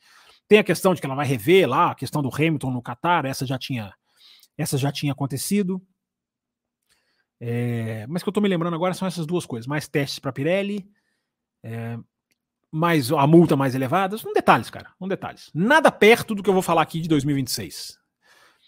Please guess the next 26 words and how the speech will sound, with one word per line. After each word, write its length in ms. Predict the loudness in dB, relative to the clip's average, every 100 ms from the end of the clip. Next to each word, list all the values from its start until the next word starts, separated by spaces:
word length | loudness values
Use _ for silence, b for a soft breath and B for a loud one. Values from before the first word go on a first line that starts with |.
| b _ _
que 100 | -2
é 20 |
muito 160 | 0 2
mais 160 | 0
importante, 500 | 0 -4 -4 -4 -2
embora 400 | -2 0 -2 -4 -8 _ _
muito 260 | -8 -6 -2
mais 160 | -2
rascunho, 640 | -2 -4 -4 -2 0 0 -4
né, 160 | -8 -10 -16 -18
do 240 | -12 -8
que 120 | -2
isso 200 | -2 0
que 80 | -4
aco-, 200 | -4 -8
do 220 | -8 -8
que 80 | -6
essa 140 | -4
reunião 320 | 0 0 2 2
de 80 |
hoje, 180 | 0 0
que 60 | -2
foi 80 | -4
uma 80 |
reunião 260 | -2 -2 -2
mais, 380 | -4 -6 -10